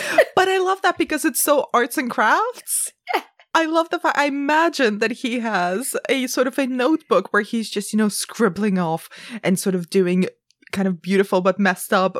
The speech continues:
Speaker 2: portraits of all the people that he really wants to kill and, like, thinking about it and designing it, but he forgets. He
Speaker 1: Yeah.
Speaker 2: forgets about the murder weapon.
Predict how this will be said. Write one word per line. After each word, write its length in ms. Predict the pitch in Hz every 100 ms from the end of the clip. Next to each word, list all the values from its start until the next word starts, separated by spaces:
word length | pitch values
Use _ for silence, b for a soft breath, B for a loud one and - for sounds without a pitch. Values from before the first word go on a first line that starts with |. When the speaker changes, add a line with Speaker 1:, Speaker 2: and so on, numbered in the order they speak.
| 202
Speaker 2:
portraits 540 | - 190 - 175 190
of 100 | 214 -
all 200 | 220 202
the 100 | 214
people 260 | 202 196
that 120 | 190 196
he 80 |
really 200 | 202 202 214
wants 240 | 208 214
to 80 | 233
kill 560 | - 190 190 175 185 B B 233 -
and, 200 | 190 190
like, 280 | 190 170 _ _ - -
thinking 360 | 302 254 277 226
about 340 | 220 202 214 214
it 100 | 208
and 140 | 208
designing 480 | 240 208 214 240 202
it, 180 | 190 202
but 120 | 262
he 160 | 349
forgets. 920 | 339 349 320 311 285 - - - - - _ -
He 180 | 330 392
Speaker 1:
Yeah. 100 | 330
Speaker 2:
forgets 260 | 381 392 415
about 200 | 403 415
the 80 | 427
murder 220 | 415 403
weapon. 280 | 403 392 403